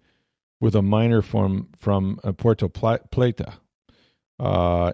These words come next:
and Franco had returned to the Dominican earlier this month. Um, the Times, we had reported that, Mark Tompkin had reported that, uh, previously. Um, he was not located by authorities on Tuesday.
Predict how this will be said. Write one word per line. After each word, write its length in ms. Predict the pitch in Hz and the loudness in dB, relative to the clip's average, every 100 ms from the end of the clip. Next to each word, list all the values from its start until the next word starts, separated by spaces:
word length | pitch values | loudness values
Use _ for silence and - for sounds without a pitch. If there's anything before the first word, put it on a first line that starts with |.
| - | -4
and 380 | 95 92 90 | -4 -4 -4
Franco 500 | - 120 117 117 110 | -4 -2 0 0 2
had 160 | 104 98 | 2 0
returned 400 | 90 - 123 123 | -2 -2 0 0
to 80 | 110 | -2
the 100 | 98 | -2
Dominican 720 | 101 107 104 - 104 101 98 | -2 0 0 -2 -2 -2 -4
earlier 320 | 95 101 98 | -2 0 2
this 240 | 90 90 - | 0 -2 -2
month. 480 | 110 117 113 - _ _ _ _ _ _ _ - | 0 0 -2 -8 _ _ _ _ _ _ _ -8
Um, 640 | 90 90 87 85 85 85 - _ _ _ | -2 0 0 -2 -4 -8 -12 _ _ _
the 120 | - | -6
Times, 420 | - 107 104 101 | -2 0 0 -2
we 120 | 101 110 | 0 0
had 100 | 98 | 0
reported 400 | 90 113 101 92 | -2 0 0 0
that, 280 | 92 87 - _ _ | -2 -4 -8 _ _
Mark 240 | 98 87 - | -4 -2 -2
Tompkin 340 | 101 98 92 | -4 -4 -4
had 40 | 85 | -4
reported 440 | 85 - 90 87 | -4 -4 -2 -2
that, 220 | 87 85 - | -2 -4 -4
uh, 80 | 90 | -8
previously. 760 | - 123 110 92 - 92 90 - _ _ _ _ _ - | -4 -2 0 -2 -2 -4 -4 -8 _ _ _ _ _ -8
Um, 400 | 85 85 85 - _ | -4 -2 -4 -6 _
he 180 | - 127 | -2 2
was 160 | 175 165 | 2 2
not 180 | 175 151 | 0 4
located 540 | 165 170 120 98 90 | 2 4 0 0 0
by 140 | 95 | 0
authorities 500 | 87 - 92 85 80 | 0 0 -2 0 -2
on 140 | 85 78 | -4 -4
Tuesday. 480 | 98 80 78 - | -6 -6 -8 -10